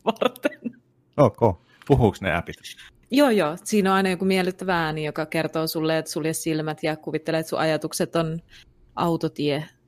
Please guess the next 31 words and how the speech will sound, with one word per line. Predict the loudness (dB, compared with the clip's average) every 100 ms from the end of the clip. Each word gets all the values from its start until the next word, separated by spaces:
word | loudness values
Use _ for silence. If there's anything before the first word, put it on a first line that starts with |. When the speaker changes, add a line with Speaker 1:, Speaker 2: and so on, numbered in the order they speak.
| _ _ _ _ -8
Speaker 1:
Ja | -4
sit | -4
sä | -2
vaan | -2
katselet, | -2 -2 -4 -4 -6 _ _
kun | -6
ne |
ajaa | -4 -4 -4 -6
ohi. | -8 -8 -12
Ne | -16 _ _ _ _ _ _
sun | -4 -2
Speaker 2:
Surullista. | -2 -4 -6 -10
Speaker 1:
ajatukset. | -18 -18 -20 -20 _ _ _ _ _
Speaker 2:
Ahaa, | -2 0 0 0
ne | 0
aja-, | 0 -2 -4
a-, | 2 4
ajatukset | 4 0 -4 -2
ajaa. | 2 4
Speaker 1:
Päästä | 4 2 -2
ne | -2
menee. | -2 -2 -4
Anna | -2 0 0
niiden | -2 -2
ajaa. | -2 -6
Kattelet | -4 -4 -2 -2
niitä | -2 -4 -2
vaan | -2
sieltä | -2 -4 -4 -6 -2
moottoritien | -2 -2 -4 -2 -4 -2
vierestä. | -4 -4 -4 -8